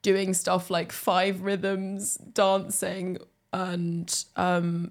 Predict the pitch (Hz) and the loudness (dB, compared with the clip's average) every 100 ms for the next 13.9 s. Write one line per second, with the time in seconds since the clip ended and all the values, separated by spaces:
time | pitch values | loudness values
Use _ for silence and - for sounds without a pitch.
0 | - 180 175 208 - 190 196 196 208 190 | -6 -6 0 0 2 0 -2 -4 2 4
1 | 190 185 185 175 175 196 190 - 202 196 | 6 4 2 -4 -2 -2 0 0 2 2
2 | 180 180 180 180 202 208 190 - - 196 | 2 0 0 2 0 4 4 4 2 2
3 | 185 175 - 175 175 - - - 196 180 | 2 0 0 0 0 -4 -20 -6 -4 -2
4 | - - 196 180 180 180 156 180 175 - | -2 0 2 2 2 2 0 0 -2 2
5 | 160 175 - 190 175 170 - - - 226 | 2 2 2 2 2 0 -12 -12 2 4
6 | 233 320 320 302 - 208 240 233 240 233 | 4 4 4 4 4 4 4 2 0 -2
7 | - - - - 190 196 190 196 202 185 | -16 -6 -4 -2 0 4 4 6 4 4
8 | 185 185 180 180 185 190 202 185 175 170 | 4 2 -2 -2 -2 0 4 4 2 0
9 | 170 170 175 180 175 175 175 165 160 156 | 0 0 0 0 4 4 4 0 -2 0
10 | 160 160 160 156 156 - - _ - 160 | 2 4 2 0 -4 -14 -20 _ -2 2
11 | 151 147 139 - _ - 170 170 165 - | 4 2 2 -2 _ -2 -2 0 -4 0
12 | 160 156 156 135 - - 160 156 156 175 | 2 2 0 -2 -4 -4 -2 0 2 4
13 | 170 170 170 170 175 175 165 175 175 | 4 4 2 2 4 4 2 -2 -6